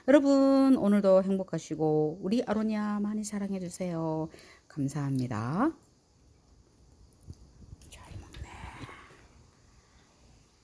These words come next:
엄청 열심히 먹네. 공부도 열심히 하는데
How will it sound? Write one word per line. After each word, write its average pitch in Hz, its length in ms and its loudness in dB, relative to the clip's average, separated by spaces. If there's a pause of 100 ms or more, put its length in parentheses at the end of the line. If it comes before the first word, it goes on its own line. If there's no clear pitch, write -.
(1400)
엄청 208 380 2
열심히 180 320 0
먹네. 139 400 0 (120)
공부도 233 380 2
열심히 185 320 0
하는데 151 400 -2